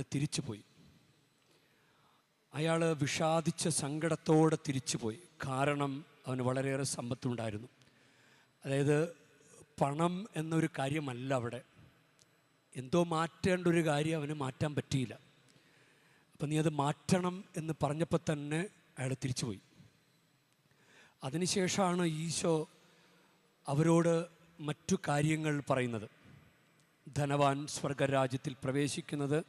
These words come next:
അത്ര എളുപ്പമല്ല, കുറച്ച് കഷ്ടപ്പാടുണ്ട്. നിങ്ങൾക്ക് പറ്റാത്തത് എന്നിൽ ആശ്രയിച്ചു കഴിഞ്ഞാൽ, ദൈവത്തിൽ ആശ്രയിച്ചു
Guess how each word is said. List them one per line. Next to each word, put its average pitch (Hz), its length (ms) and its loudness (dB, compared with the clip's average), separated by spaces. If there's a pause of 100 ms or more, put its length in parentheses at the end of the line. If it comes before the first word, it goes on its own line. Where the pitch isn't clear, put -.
(600)
അത്ര 139 220 -2
എളുപ്പമല്ല, 135 560 0 (1040)
കുറച്ച് 160 340 0 (180)
കഷ്ടപ്പാടുണ്ട്. 165 880 4 (2000)
നിങ്ങൾക്ക് 196 580 2 (320)
പറ്റാത്തത് 165 680 4 (1800)
എന്നിൽ 185 300 0
ആശ്രയിച്ചു 143 560 0
കഴിഞ്ഞാൽ, 110 340 0 (320)
ദൈവത്തിൽ 175 480 4
ആശ്രയിച്ചു 139 460 0